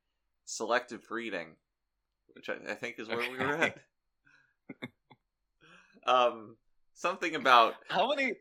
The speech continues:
Speaker 2: how many pugs do you think are named Pugsley?
Speaker 1: <laughs> A
Speaker 2: There's gotta
Speaker 1: non-zero
Speaker 2: be, like, an infinite number of them.
Speaker 1: Yeah, certainly non-insignificant percentage of them.
Speaker 2: Yeah, yeah. Uh,
Speaker 1: Same
Speaker 2: an-,
Speaker 1: s-,
Speaker 2: anyway, yeah.
Speaker 1: same thing as that fat kid from the Addams Family.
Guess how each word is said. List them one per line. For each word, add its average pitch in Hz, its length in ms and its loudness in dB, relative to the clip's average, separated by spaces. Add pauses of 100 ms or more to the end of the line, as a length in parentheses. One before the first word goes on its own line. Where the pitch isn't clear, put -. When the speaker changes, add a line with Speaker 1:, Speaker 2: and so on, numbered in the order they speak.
(140)
Speaker 2:
how 180 100 2
many 320 180 0
pugs 156 380 -4
do 131 100 -8
you 120 80 -2
think 127 220 -6
are 110 80 -4
named 104 260 -6 (160)
Pugsley? 92 560 -10 (300)
Speaker 1:
<laughs> - 400 -14
A - 80 0
Speaker 2:
There's - 40 -8 (720)
gotta 202 140 -2
Speaker 1:
non-zero 156 460 6
Speaker 2:
be, 185 80 -2
like, 170 140 0
an 147 80 -2
infinite 123 460 -4
number 104 360 -6
of 98 120 -10
them. 104 140 -10 (120)
Speaker 1:
Yeah, 104 320 -2
certainly 123 440 -4
non-insignificant 101 1040 -6 (300)
percentage 101 440 -8
of 90 100 -16
them. 92 200 -14 (760)
Speaker 2:
Yeah, 87 180 -8 (220)
yeah. 78 160 -16 (720)
Uh, 95 60 -6
Speaker 1:
Same - 120 0
Speaker 2:
an-, 127 80 0
Speaker 1:
s-, 117 80 -2
Speaker 2:
anyway, 101 340 -2
yeah. 90 200 -2 (160)
Speaker 1:
same 156 260 -4
thing 151 160 -2
as 127 120 -2
that 123 180 4
fat - 340 4 (120)
kid 98 360 -4
from 101 240 -14
the 95 160 -12
Addams 95 420 -4
Family. 87 500 -14